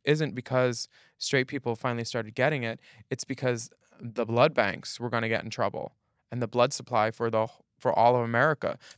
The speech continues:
Speaker 1: Because
Speaker 2: that's what
Speaker 1: the
Speaker 2: did
Speaker 1: blood
Speaker 2: it.
Speaker 1: banks knew that they were, that they should have been testing and they weren't.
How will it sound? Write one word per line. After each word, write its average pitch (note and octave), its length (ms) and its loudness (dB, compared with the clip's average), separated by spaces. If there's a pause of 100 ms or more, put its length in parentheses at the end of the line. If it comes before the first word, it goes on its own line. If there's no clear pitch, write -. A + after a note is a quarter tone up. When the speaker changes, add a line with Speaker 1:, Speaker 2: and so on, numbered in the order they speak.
(140)
Speaker 1:
Because A#2+ 260 2
Speaker 2:
that's G#2+ 340 -2
what - 80 -4
Speaker 1:
the C#3 60 4
Speaker 2:
did A#2+ 80 -4
Speaker 1:
blood E3 260 8
Speaker 2:
it. - 140 -18
Speaker 1:
banks C3+ 560 0 (180)
knew D#3 360 0
that D3 160 2
they C3+ 100 6
were, B2+ 240 2
that B2+ 280 2
they B2 100 0
should F3 220 0
have F#3 100 0
been B2+ 160 -4
testing A#2 500 -4
and A#2+ 180 -6
they A2+ 120 -4
weren't. A2 460 0